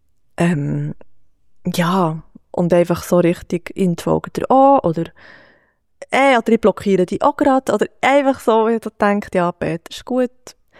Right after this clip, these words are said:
Ich habe gar nicht darauf reagiert und Gott sei Dank habe ich es noch irgendwie sch-, persönlich genommen und ich das wirklich ganz klar können abgrenzen und denkt, ja, das ist Peter seine Ansicht.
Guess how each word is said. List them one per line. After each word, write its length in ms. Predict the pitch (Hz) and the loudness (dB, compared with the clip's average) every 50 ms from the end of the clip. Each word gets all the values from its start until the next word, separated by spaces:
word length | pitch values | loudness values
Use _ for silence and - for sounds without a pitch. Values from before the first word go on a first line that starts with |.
| _ _ - | _ _ -2
Ich 40 | 226 | -2
habe 100 | 214 214 | 0 2
gar 160 | 214 214 214 | 4 2 2
nicht 180 | 208 202 202 208 | 2 2 0 0
darauf 140 | 202 - | 0 0
reagiert 720 | - 190 196 - - 240 233 240 240 233 226 - - - - | -2 -4 -4 -2 0 2 4 6 6 4 4 0 -4 -8 -4
und 180 | - 185 180 - | -4 -4 0 2
Gott 200 | 196 202 202 - | 2 2 2 2
sei 100 | 208 190 | 0 0
Dank 360 | 185 185 185 185 196 - - | 2 2 2 0 -2 -4 -4
habe 100 | 185 180 | -6 -6
ich 80 | 185 - | -4 0
es 60 | - | 4
noch 280 | 202 214 214 220 214 - - - - - - - - - - - | 6 6 6 6 4 2 -4 -18 -18 -18 -18 -20 -20 -14 -4 -2
irgendwie 400 | 214 214 - 202 196 190 196 196 | -2 0 0 0 0 2 2 0
sch-, 200 | 202 - - - - - - - - 175 | 0 0 -4 -8 -10 -12 -14 -14 -10 -4
persönlich 640 | - 196 175 - - 180 175 190 196 190 190 185 - | -2 -2 0 2 4 4 4 4 4 2 0 -2 -2
genommen 340 | - - 175 170 170 170 170 | -2 0 2 4 4 4 2
und 120 | 165 160 | 0 -2
ich 80 | 165 156 | -4 -6
das 140 | 165 160 - | -6 -8 -8
wirklich 260 | 156 - 165 - - | -8 -8 -8 -8 -8
ganz 220 | 156 147 156 160 | -8 -8 -8 -8
klar 200 | - - 156 160 | -8 -6 -8 -6
können 220 | - - 156 156 - | -4 -6 -6 -4 -2
abgrenzen 600 | - 165 156 - - 160 160 151 160 170 - 170 | -2 -4 -4 -4 -4 -2 -2 -2 -2 -4 -6 -8
und 80 | - - | -6 -6
denkt, 260 | 151 151 165 - - | -6 -6 -4 -4 -2
ja, 100 | 160 160 156 | -2 -2 -2
das 100 | 170 - | -4 -6
ist 140 | - - | -6 -2
Peter 340 | - 190 190 196 - - 208 | 0 2 2 2 0 -4 -6
seine 300 | - - 185 180 175 170 | -2 -2 0 0 2 2
Ansicht. 460 | 160 165 180 - 165 160 - - - | 2 0 0 0 0 -2 -2 -4 -10